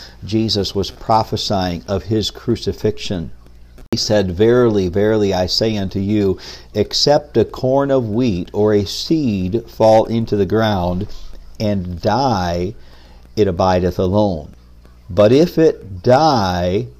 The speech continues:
it bringeth forth much fruit." The key of living a victorious Christian life is learning to die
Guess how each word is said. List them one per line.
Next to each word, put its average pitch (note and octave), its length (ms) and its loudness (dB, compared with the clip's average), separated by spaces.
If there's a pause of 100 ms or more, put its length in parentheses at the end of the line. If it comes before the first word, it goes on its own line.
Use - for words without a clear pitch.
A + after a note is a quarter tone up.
(160)
it G2 240 -2
bringeth G#2+ 400 0
forth F2+ 720 -2 (300)
much F#2 480 -6
fruit." F2 500 -4 (400)
The G3+ 140 -6 (240)
key G#2+ 760 0
of F#2 320 -4 (100)
living G2+ 760 0 (800)
a G2+ 160 0
victorious A2+ 840 0
Christian - 460 -6
life G#2 420 -2
is F2+ 180 -6
learning G#2 460 -4
to G#2+ 180 -6
die F#2 800 -2